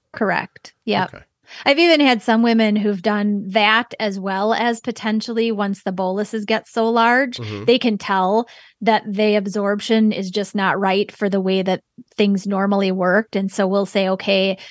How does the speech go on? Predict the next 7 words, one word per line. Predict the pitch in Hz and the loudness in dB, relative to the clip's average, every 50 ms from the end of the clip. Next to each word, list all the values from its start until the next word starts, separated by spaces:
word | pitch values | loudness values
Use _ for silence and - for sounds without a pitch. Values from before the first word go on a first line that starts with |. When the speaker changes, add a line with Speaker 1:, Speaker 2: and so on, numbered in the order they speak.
| - - - _ - | -20 -20 -20 _ 0
Speaker 1:
go | - 214 | 2 4
ahead | 220 214 202 214 208 202 | 4 4 4 2 0 0
and | 202 196 196 190 | 0 0 -2 -2
use | 196 190 190 190 190 - | -2 -2 -2 -2 -2 -2
your | 196 185 196 | -2 -2 2
rapid | 208 196 185 185 190 - 190 | 2 4 4 4 4 2 0
insulin, | 190 190 190 190 - - 190 190 185 185 185 185 185 190 | 0 0 0 -2 -2 -2 -2 0 0 0 0 0 0 -2